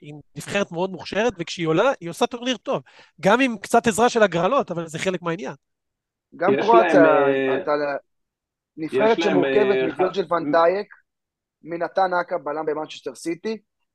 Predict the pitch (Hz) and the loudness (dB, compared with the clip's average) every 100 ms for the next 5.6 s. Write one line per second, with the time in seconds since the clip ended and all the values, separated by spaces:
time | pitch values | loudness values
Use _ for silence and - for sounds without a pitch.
0 | _ - 131 151 147 131 147 143 175 190 | _ -20 0 4 6 4 0 2 4 2
1 | - 160 - 147 143 165 175 196 170 135 | 0 -4 -4 -6 -4 -4 -2 -4 -4 -10
2 | - - 147 151 - 139 147 147 135 139 | -10 -4 -4 -4 -8 -2 0 -2 -8 -10
3 | 127 143 135 127 123 135 156 - _ _ | -8 -8 -6 -8 -2 0 0 -2 _ _
4 | _ - 190 202 180 175 180 190 196 190 | _ -2 0 2 2 4 4 6 4 0
5 | 185 180 165 175 165 | 0 0 2 0 0